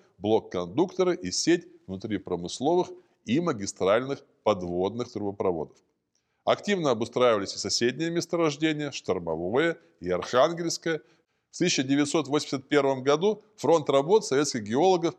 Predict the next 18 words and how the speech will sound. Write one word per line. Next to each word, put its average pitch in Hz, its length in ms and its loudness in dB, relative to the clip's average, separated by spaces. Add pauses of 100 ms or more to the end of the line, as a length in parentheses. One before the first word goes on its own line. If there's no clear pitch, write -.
(180)
расширился. 104 920 0 (420)
Советские 151 440 2
специалисты 127 720 0 (160)
стали 139 320 4
работать 151 440 0 (120)
на 123 160 0
перспективных 127 720 -4
структурах 165 460 0 (160)
болгарского 131 1040 4 (160)
шельфа 110 500 -2
Черного 104 500 -2
моря. 87 280 -4 (240)
А 90 100 -4
в - 40 -16
качестве 151 420 0 (200)
компенсации 151 960 2 (160)
болгарские 147 720 4
строители 95 560 0